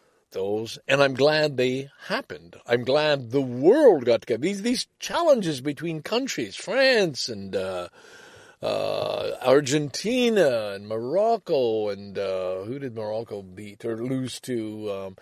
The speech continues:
Croatia, and all these other games of countries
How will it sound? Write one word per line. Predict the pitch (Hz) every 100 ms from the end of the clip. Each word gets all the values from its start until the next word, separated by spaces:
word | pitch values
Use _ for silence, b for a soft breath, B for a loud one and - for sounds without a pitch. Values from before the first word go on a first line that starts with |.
| B
Croatia, | - 175 160 190 262 220 - 131 104 104
and | 113
all | - 294 320 285
these | 240 160 135
other | 160 202 226 151
games | 120 135 233 247 220 139
of | 120 B B B B B B B B -
countries | 214 277 247 220 139 113